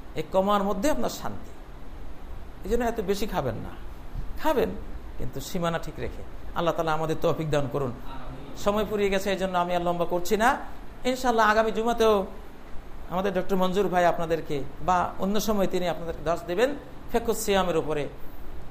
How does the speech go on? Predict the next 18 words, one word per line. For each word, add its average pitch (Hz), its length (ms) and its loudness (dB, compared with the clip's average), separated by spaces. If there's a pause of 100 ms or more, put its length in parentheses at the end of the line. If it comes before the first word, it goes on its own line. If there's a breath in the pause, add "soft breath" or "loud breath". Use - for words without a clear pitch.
(100)
রোজার 180 360 4
যে 175 140 2
জ্ঞান 175 240 4
বিজ্ঞান 170 320 2
আছে, 151 300 -2 (800)
কি 202 80 0
হেকমা 185 400 2
আছে, 165 280 -2 (460)
কি 190 320 -4
মাসালা, 180 360 2 (440)
মাসালা 185 340 4
মাসাইল 180 340 2
আছে, 151 260 0 (400)
খুতবা 175 220 2
হবে, 165 280 0 (180)
বক্তৃতা 170 340 -2
হবে 160 160 0
ইনশাআল্লাহ। 156 480 4